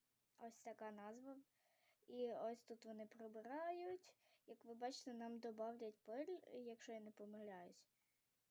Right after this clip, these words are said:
А це, напевно, що так. І це дуже так класно і мило. І взагалі вони, бачу, прибираються,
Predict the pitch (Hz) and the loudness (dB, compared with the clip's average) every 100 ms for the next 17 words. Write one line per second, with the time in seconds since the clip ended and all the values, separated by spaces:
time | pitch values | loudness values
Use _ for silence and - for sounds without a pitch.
0 | _ _ - 226 - 233 226 214 220 226 | _ _ -10 -10 -8 -6 -6 0 0 0
1 | 226 - 262 - 107 _ _ - _ - | -6 -6 -4 -4 -6 _ _ -20 _ -8
2 | 240 254 233 254 254 240 233 233 _ 233 | -2 0 2 2 2 0 0 -2 _ -2
3 | 220 262 - 262 233 214 220 247 247 208 | 0 0 2 2 2 0 0 2 2 0
4 | 214 _ _ _ _ _ _ _ _ 240 | -2 _ _ _ _ _ _ _ _ -12
5 | 240 262 269 262 240 220 208 214 214 214 | 0 2 4 2 2 2 0 -2 -2 0
6 | 214 214 214 - 214 214 202 202 277 440 | -2 -4 -10 -4 -4 -4 -4 0 4 4
7 | 494 508 | 4 0